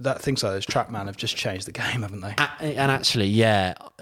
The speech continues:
Speaker 2: to piggyback on that point, I think it was good in a way that the, al-, although we're obviously all there to film and, and it was a, it was a cookie jar thing, but, um,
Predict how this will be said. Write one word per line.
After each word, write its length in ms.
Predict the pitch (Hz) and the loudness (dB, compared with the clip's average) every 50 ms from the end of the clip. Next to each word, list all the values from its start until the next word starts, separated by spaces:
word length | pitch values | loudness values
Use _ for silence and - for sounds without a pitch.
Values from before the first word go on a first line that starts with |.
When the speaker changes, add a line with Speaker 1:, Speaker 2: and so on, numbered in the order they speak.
| - - - - | -16 -12 -6 -2
Speaker 2:
to 120 | - - | 0 2
piggyback 480 | 107 127 127 120 110 - 98 95 - - | 4 4 4 4 4 4 2 2 2 0
on 140 | 98 90 | 0 2
that 240 | 90 87 85 - - | 2 0 0 0 0
point, 380 | - - 117 101 95 92 87 - | 2 4 4 6 4 4 2 2
I 80 | 95 | 0
think 200 | 90 - 147 131 | 2 2 4 4
it 60 | 131 101 | 4 4
was 160 | 95 92 - | 2 2 0
good 280 | - - 110 113 110 98 | 2 6 6 8 8 6
in 80 | 90 | 4
a 20 | 87 | 4
way 220 | 87 90 87 87 | 4 4 4 2
that 160 | 87 80 - | 0 -2 -2
the, 100 | 85 90 87 90 90 87 - 50 50 - | 0 0 2 2 0 -2 -4 -8 -12 -4
al-, 200 | - 92 107 107 - | 2 4 4 4 6
although 280 | 110 107 104 107 101 | 6 6 6 6 6
we're 80 | 98 95 | 6 4
obviously 240 | 90 90 85 87 95 | 2 2 0 2 4
all 120 | 90 90 | 4 6
there 160 | 90 90 87 82 | 6 4 4 2
to 140 | - - 85 | 0 -4 -4
film 420 | - - 92 90 90 90 87 87 | 0 2 2 4 4 4 4 4
and, 140 | 87 85 - | 2 2 0
and 100 | - 87 | 0 0
it 40 | 76 | 0
was 120 | 73 82 | 0 0
a, 120 | 78 90 - - - | 0 0 -2 -2 -2
it 120 | 87 - - | -4 -4 -4
was 100 | 82 85 | -4 -4
a 60 | 78 | -2
cookie 240 | - - 98 - 90 | 0 0 0 0 2
jar 220 | 82 90 82 82 | 2 2 2 2
thing, 280 | - - 101 92 85 87 | 2 2 4 4 4 4
but, 140 | 90 - - - - - - - - - - - - - | 4 2 0 -2 -12 -12 -12 -12 -14 -14 -14 -8 -2 2
um, 480 | 98 98 98 95 95 95 95 92 - | 4 6 6 6 4 4 4 2 0